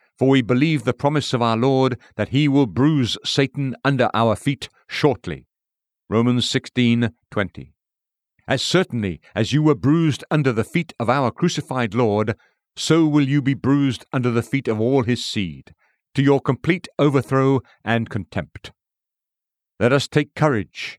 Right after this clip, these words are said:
and abide steadfast in the faith, for we have overcome the wicked one in our Lord Jesus.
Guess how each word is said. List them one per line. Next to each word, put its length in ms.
and 140
abide 440
steadfast 680
in 140
the 60
faith, 500
for 100
we 140
have 160
overcome 560
the 80
wicked 280
one 340
in 100
our 180
Lord 300
Jesus. 640